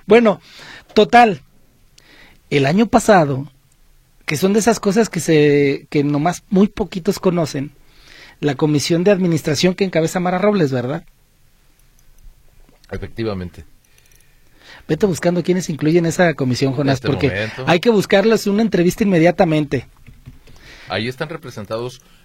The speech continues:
Speaker 2: todos los partidos que hay en el Congreso del Estado,
Speaker 1: ¿Y?
Speaker 2: hasta los que ya perdieron el registro.
Speaker 1: Bueno, resulta que el año pasado que avalaron como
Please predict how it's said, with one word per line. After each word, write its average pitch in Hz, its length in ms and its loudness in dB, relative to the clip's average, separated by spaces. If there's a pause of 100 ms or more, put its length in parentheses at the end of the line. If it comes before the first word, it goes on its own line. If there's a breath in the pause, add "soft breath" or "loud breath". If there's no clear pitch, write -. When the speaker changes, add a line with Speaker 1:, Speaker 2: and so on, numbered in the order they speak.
(240 soft breath)
Speaker 2:
todos 113 340 -2
los 101 220 -10
partidos 87 560 -12
que 82 180 -12
hay 82 160 -8
en 82 140 -10
el 69 180 -16
Congreso 78 400 -16
del 78 120 -14
Estado, 82 420 -10
Speaker 1:
¿Y? 123 120 -10
Speaker 2:
hasta 120 300 0
los 87 160 -6
que 87 140 -8
ya 107 160 -4
perdieron 131 360 -10
el 123 80 -10
registro. 117 460 -18 (560 loud breath)
Speaker 1:
Bueno, 175 220 4
resulta 269 720 4
que - 140 0
el 202 60 4
año 214 220 0
pasado 208 540 -2 (720 soft breath)
que 156 80 -2
avalaron 156 460 0
como 202 420 -2